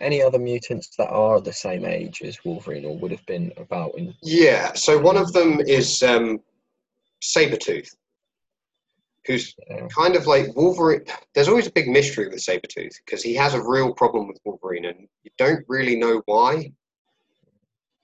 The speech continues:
Speaker 2: Um, all you know is, is that he's constantly tormenting Wolverine. Like, he always tries to find him on his birthday and kill him, and, like, these guys have been fighting for generations, like,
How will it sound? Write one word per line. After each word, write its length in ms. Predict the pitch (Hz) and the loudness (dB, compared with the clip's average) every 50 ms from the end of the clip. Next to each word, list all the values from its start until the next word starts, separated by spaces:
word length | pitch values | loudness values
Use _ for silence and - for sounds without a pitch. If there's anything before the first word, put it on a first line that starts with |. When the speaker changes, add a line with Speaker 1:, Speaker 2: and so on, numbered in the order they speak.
| _ _ _ | _ _ _
Speaker 2:
Um, 220 | - 107 104 107 - | -6 -6 -6 -6 -4
all 100 | 113 131 131 | -4 -2 -2
you 120 | 123 123 | 0 0
know 220 | 117 113 113 117 | 2 4 6 6
is, 160 | 123 127 120 113 | 4 4 2 -4
is 160 | 107 104 - | -8 -6 -4
that 140 | 110 104 - | -4 -4 -4
he's 180 | - 107 - | -6 -14 -16
constantly 640 | - - - 110 110 107 - - - 104 90 98 98 | -12 -8 -6 -6 -6 -6 -8 -14 -16 -16 -16 -16 -14
tormenting 720 | - - 107 104 90 101 104 98 - - 104 104 101 101 - _ _ _ _ _ _ | -10 -8 -8 -8 -6 -8 -8 -10 -10 -12 -12 -12 -12 -12 -16 _ _ _ _ _ _
Wolverine. 480 | - 104 104 - 101 104 101 101 101 101 | -14 -14 -12 -8 -6 -6 -6 -6 -6 -8
Like, 160 | 92 90 - | -10 -12 -12
he 100 | - 107 | -10 -8
always 180 | 104 104 104 101 | -6 -6 -6 -6
tries 220 | 104 107 98 92 - | -8 -8 -8 -8 -8
to 120 | 113 - - _ _ _ _ _ _ _ _ | -10 -12 -12 _ _ _ _ _ _ _ _
find 240 | - 101 101 98 - | -8 -8 -8 -8 -8
him 100 | 92 95 | -12 -12
on 100 | 98 95 | -12 -12
his 100 | - - - - | -12 -12 -12 -12
birthday 460 | 104 98 98 92 - - - 92 90 | -12 -12 -12 -14 -14 -12 -10 -10 -10
and 120 | 85 - | -10 -10
kill 240 | - - 104 98 92 | -10 -10 -8 -8 -8
him, 240 | 95 92 90 87 85 | -8 -10 -12 -12 -14
and, 160 | 87 87 87 _ _ _ _ - | -18 -18 _ _ _ _ _ -16
like, 180 | - 98 92 - | -14 -14 -12 -8
these 240 | 151 165 151 - | -8 -8 -8 -8
guys 260 | - - 113 110 107 - | -6 -4 -2 -2 -2 -4
have 100 | - - | -6 -12
been 160 | 107 92 - _ - | -14 -14 -14 _ -10
fighting 340 | 104 104 101 - 90 90 - | -8 -8 -8 -8 -10 -12 -16
for 140 | _ _ _ _ _ _ _ _ _ - | _ _ _ _ _ _ _ _ _ -8
generations, 880 | 120 113 95 87 85 87 87 82 - - - - _ _ - - - _ _ _ _ _ _ _ _ _ _ _ _ _ _ _ _ _ _ _ _ _ _ - | -6 -6 -4 -4 -6 -6 -8 -8 -10 -12 -18 -18 _ _ -20 -20 -20 _ _ _ _ _ _ _ _ _ _ _ _ _ _ _ _ _ _ _ _ _ _ -14
like, 180 | 87 82 73 | -14 -14 -14